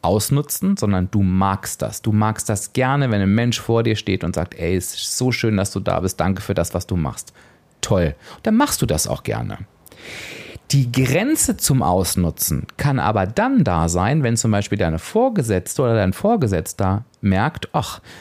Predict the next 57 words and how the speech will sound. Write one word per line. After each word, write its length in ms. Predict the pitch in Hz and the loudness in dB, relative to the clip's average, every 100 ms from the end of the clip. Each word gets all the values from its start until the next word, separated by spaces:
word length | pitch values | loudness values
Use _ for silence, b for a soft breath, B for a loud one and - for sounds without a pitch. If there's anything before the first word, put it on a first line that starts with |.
| - | -6
wenn 100 | 120 | -2
ich 140 | 131 - | -2 0
der 280 | 175 262 | 0 2
oder 240 | 240 170 - | 2 2 0
ihm 240 | - 190 175 | 2 4 4
sage, 440 | 170 170 147 139 | 4 2 2 2
du 100 | 117 | 2
bist 180 | 120 - | 0 0
ganz 320 | 170 165 - | -2 -2 -2
wichtig, 260 | 151 139 139 | -4 -2 -2
ich 140 | 127 | 0
brauche 160 | 127 139 | 0 0
jetzt 120 | 135 | 0
unbedingt 380 | 170 160 147 139 | 2 2 2 0
deine 200 | 139 135 | 2 2
Hilfe, 520 | 151 165 131 143 165 B B B B - | 2 2 2 0 0 B B B B -2
ähm, 360 | 131 127 127 123 | 0 4 2 2
und 160 | - 123 | 0 0
du 60 | 123 | 0
bist 180 | 131 | -2
ganz, 240 | - 180 - | -2 -2 -2
ganz 180 | 139 - | -2 0
toll, 200 | 170 147 | 0 2
wenn 100 | 131 | 0
du 60 | |
das 180 | 120 - | 0 -2
jetzt 160 | 131 - | -2 -2
noch 140 | 117 | -2
auch 240 | 143 170 | 0 0
machst“, 420 | 110 117 170 - - B B B B B _ | 2 0 -2 -8 -16 B B B B B _
dann 160 | 113 120 | 0 0
bist 180 | 156 139 | 0 -2
du 20 | |
dadurch 300 | 131 127 123 | 0 2 2
manipulierbar. 840 | 123 123 117 123 127 143 - - - _ _ _ B B B - | 2 0 0 -2 0 0 -2 -6 -10 _ _ _ B B B -2
Denn 160 | 117 127 | 0 4
du 220 | 135 120 | 4 4
willst 320 | 185 285 - | 2 2 0
es 100 | 170 | 0
der 140 | 143 131 | 0 0
Person 400 | 135 123 127 123 | 0 2 2 2
gerne 320 | 110 107 98 | 2 2 2
recht 320 | 156 - - | 0 -4 -8
machen, 400 | 73 71 160 208 | -8 -4 -2 -2
merkst 440 | - 101 135 - 117 | 0 0 0 -2 -2
aber, 260 | 139 151 | -2 0
„Ey, 120 | 113 113 | 0 -2
ich 200 | - - | -4 -4
kann 280 | - 233 | -2 0
aber 280 | 285 85 85 | 0 0 2
nicht 220 | 90 - | 0 -2
mehr“, 200 | 98 127 | 0 0
und 200 | 110 104 | 0 0
bist 240 | 143 147 139 | -2 -2 -2
da 40 | |
in 140 | 113 | 0
einem 80 | 120 | -2